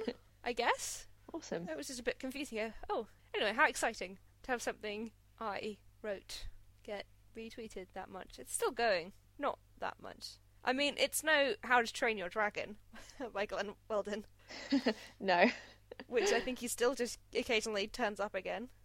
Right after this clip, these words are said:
Speaker 1: Yeah, I might w-, w-, go and retweet both of those things this afternoon.
Speaker 2: <laughs> No!
Speaker 1: I mean, I, I retweeted the How to Train Your Dragon thing the, the first time round, but
Speaker 2: Sometimes things come round again, and I think maybe I should unretweet it and retweet it again 'cause I like it so much.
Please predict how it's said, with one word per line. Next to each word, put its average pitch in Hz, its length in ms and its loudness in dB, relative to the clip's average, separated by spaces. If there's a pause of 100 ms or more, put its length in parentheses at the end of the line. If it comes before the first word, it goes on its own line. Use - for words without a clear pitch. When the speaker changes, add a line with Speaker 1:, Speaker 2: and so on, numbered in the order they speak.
(100)
Speaker 1:
Yeah, 214 260 6 (280)
I 202 40 -2
might 190 260 6
w-, - 160 -4
w-, - 200 -6
go 190 120 6
and 180 140 6
retweet 175 360 0
both 175 200 2
of 180 60 -8
those 175 160 -4
things 170 200 -8
this 180 160 -8
afternoon. 190 340 -8 (320)
Speaker 2:
<laughs> 277 300 6
No! 349 680 8 (320)
Speaker 1:
I - 20 -6
mean, 190 140 6
I, 185 180 10
I - 40 8
retweeted 190 460 4
the 190 60 2
How 185 120 6
to - 100 -4
Train 180 180 0
Your 180 100 2
Dragon 170 300 4
thing 165 220 0
the, 165 320 2
the 185 80 -4
first - 240 0
time 196 140 2 (120)
round, 196 240 4
but - 220 4 (240)
Speaker 2:
Sometimes 330 400 0
things 294 180 0
come 254 260 0
round 247 200 0
again, 226 240 4
and 175 120 -4
I 190 60 2
think 196 220 -4
maybe 220 200 -2
I - 40 0
should 233 180 2
unretweet 214 460 -4
it - 160 2
and 214 100 -8
retweet 214 340 -6
it 196 60 -10
again 196 240 -8
'cause 196 140 -12
I 180 80 -2
like 180 200 -2
it - 120 -10
so 175 160 -6
much. - 340 -12